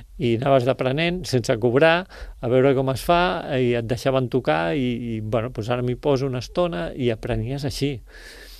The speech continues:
Però tots els que venen des de fa ja molts anys venen preparadíssims, han estudiat...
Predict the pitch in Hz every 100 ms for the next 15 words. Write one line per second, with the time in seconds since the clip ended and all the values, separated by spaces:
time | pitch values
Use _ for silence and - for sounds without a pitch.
0 | - - - 120 107 - 110 131 127 139
1 | 127 127 117 117 117 - 131 127 110 110
2 | 123 151 156 117 123 127 - - - 113
3 | 107 107 120 123 117 107 113 110 127 123
4 | 123 113 113 - 127 117 113 120 123 -